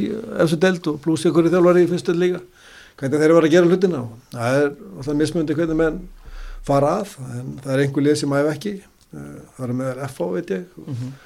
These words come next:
Speaker 1: ég og Óli vorum með ágætis samskiptum í, núna í vikunni varandi það og saman með fylk-, fylkismenn einnig, þeir æfa ekki heldur.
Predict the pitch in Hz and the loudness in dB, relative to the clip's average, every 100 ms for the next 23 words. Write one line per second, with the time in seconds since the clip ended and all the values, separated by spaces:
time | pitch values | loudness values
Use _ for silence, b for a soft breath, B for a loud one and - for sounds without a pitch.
0 | B B B - 123 131 143 147 160 156 | B B B -8 -4 0 0 0 0 0
1 | 160 156 160 156 156 160 170 156 165 143 | 0 2 2 2 -2 -4 -4 -4 -6 -4
2 | 170 - b b b _ - 175 170 147 | -6 -8 b b b _ -20 -14 -8 -8
3 | 156 175 - - 156 165 175 175 165 127 | -8 -10 -14 -8 -2 0 0 -2 -6 -6
4 | 151 160 156 160 190 - _ _ _ - | -2 -2 -2 -4 -6 -10 _ _ _ -16
5 | 147 135 131 131 156 147 147 151 156 156 | -10 -10 -10 -8 -4 -2 -2 0 -2 -4
6 | 170 160 143 - 165 175 147 170 180 180 | -8 -8 -6 -4 -2 -2 -4 -4 -6 -10
7 | - _ b b b b b b b b | -18 _ b b b b b b b b
8 | b _ 127 131 147 139 139 156 - | b _ -4 -2 -2 -2 -6 -8 -10